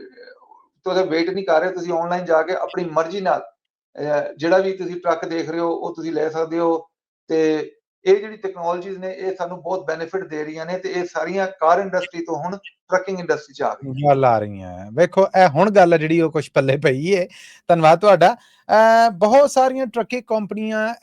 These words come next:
Speaker 2: ਇਸ ਵੇਲੇ ਬੰਦ ਹੋ ਰਹੀਆਂ, ਰੋਜ਼ ਕੋਈ ਨਾ ਕੋਈ ਚੰਨ ਚੜਿਆ ਹੁੰਦਾ, ਰੋਜ਼ ਕੋਈ ਨਾ ਕੋਈ ਖਬਰ ਆ ਜਿਹੜੀ ਉਹ ਆ ਰਹੀ ਹੁੰਦੀ ਹੈ। ਪਰ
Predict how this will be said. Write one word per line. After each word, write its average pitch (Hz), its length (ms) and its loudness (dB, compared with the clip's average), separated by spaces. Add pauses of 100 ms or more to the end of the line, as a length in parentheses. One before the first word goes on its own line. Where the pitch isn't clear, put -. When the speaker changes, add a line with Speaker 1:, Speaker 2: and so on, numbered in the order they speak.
Speaker 2:
ਇਸ 170 140 -2
ਵੇਲੇ 190 140 -2
ਬੰਦ 156 300 -4
ਹੋ 151 140 -2
ਰਹੀਆਂ, 160 240 -4
ਰੋਜ਼ 208 260 -2
ਕੋਈ 196 140 0
ਨਾ 190 100 -4
ਕੋਈ 180 100 -6
ਚੰਨ 170 260 -2
ਚੜਿਆ 180 260 0
ਹੁੰਦਾ, 175 200 2
ਰੋਜ਼ 185 240 0
ਕੋਈ 175 140 -4
ਨਾ 170 160 -6
ਕੋਈ 170 260 -6
ਖਬਰ 156 280 -4
ਆ 156 40 0
ਜਿਹੜੀ 156 260 -4
ਉਹ 160 140 -6
ਆ 127 160 4
ਰਹੀ 143 160 -2
ਹੁੰਦੀ 139 340 -6
ਹੈ। 220 40 -6 (440)
ਪਰ 262 240 6